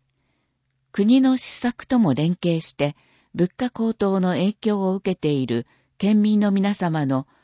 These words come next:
負担軽減に努めます。危機に強い経済構造への転換を図るため、企業のディーエックス化や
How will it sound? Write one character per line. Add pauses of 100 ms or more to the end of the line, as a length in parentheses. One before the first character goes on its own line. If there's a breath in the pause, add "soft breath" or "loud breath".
(120)
負
担
軽
減
に (180)
努
め
ま
す。 (1080)
危
機
に
強
い
経
済
構
造
へ
の
転
換
を
図
る
た
め、 (480)
企
業
の (100)
デ
ィ
ー
エ
ッ
ク
ス
化
や